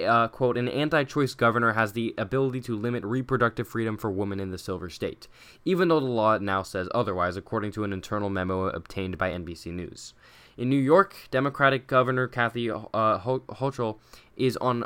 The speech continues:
offense, reminding Democratic voters of what's at stake for them in New York and across the country.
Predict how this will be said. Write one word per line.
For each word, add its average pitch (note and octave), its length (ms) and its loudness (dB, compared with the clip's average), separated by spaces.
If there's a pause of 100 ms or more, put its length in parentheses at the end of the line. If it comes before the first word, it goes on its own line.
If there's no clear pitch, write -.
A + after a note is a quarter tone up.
(140)
offense, F#2+ 500 -2
reminding C3 400 0
Democratic B2 460 0
voters G#2 320 -2
of F2+ 100 -8
what's G#2 240 -2
at - 100 -12
stake - 300 -8
for G#2+ 100 -4
them G2 140 -4
in F#2+ 160 -6
New A2 100 -4
York A2 280 -4
and F#2+ 100 -6
across F2+ 340 -6
the - 80 -14
country. - 340 -14